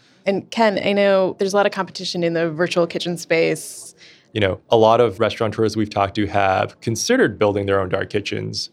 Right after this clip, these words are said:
Speaker 2: and have considered all the options out there. But we're really focused on building the best platform for restaurateurs.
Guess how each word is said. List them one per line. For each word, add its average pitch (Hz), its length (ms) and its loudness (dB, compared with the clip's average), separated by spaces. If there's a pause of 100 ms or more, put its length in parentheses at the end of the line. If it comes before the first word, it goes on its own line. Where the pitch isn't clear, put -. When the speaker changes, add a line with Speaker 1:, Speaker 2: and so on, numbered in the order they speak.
Speaker 2:
and 107 160 0
have 104 160 0
considered 107 320 0
all 101 100 4
the 104 120 2
options 101 260 0
out 98 140 -2
there. 95 240 0 (280)
But 107 60 -2
we're 151 180 4
really 185 200 4
focused 110 440 -2
on 104 120 -2
building 104 400 0
the 98 60 -2
best - 680 0
platform 92 680 0
for 95 460 2
restaurateurs. 104 920 -2